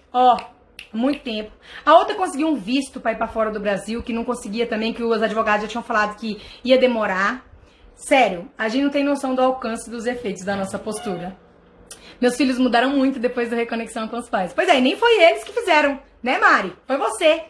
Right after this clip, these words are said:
"Eu comprei seu livro pros meus sobrinhos, ansioso pra chegar logo." Que legal, Anderson. Espero que eles sejam muito felizes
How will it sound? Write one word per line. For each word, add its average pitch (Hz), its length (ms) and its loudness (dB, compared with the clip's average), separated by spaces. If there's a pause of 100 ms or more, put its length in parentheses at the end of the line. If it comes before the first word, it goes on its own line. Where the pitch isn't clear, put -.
(720)
"Eu 285 140 6
comprei 285 300 4
seu 294 140 4
livro 277 180 0
pros 294 120 0
meus 285 160 4
sobrinhos, 262 360 -2
ansioso 277 440 0
pra 277 100 0
chegar 277 240 0
logo." 226 300 2
Que - 100 -8
legal, 240 480 2
Anderson. 226 680 0
Espero 262 280 -2
que 269 60 -6
eles 262 100 -6
sejam 285 240 -2
muito 311 400 0
felizes 247 640 -4